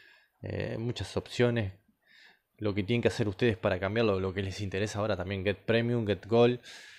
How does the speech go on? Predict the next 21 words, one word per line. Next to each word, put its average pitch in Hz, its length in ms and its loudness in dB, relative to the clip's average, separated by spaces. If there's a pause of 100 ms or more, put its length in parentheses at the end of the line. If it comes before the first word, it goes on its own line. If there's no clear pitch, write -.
(220)
bien, 117 300 4
todas - 280 2
estas 104 280 -2
opciones. 131 680 4 (240)
Pero 113 280 6 (140)
ustedes 117 400 4
lo 107 160 2
que, 98 280 2
si - 200 -6
quieren 117 280 0
cambiarlo 110 360 2
de 101 100 4
idioma, 120 480 2 (140)
porque 98 180 -10
lo 95 80 -8
van 101 120 -4
a 101 60 -4
tener 101 320 -4 (180)
en, 98 520 -6
en 107 160 -4
inglés, 107 540 4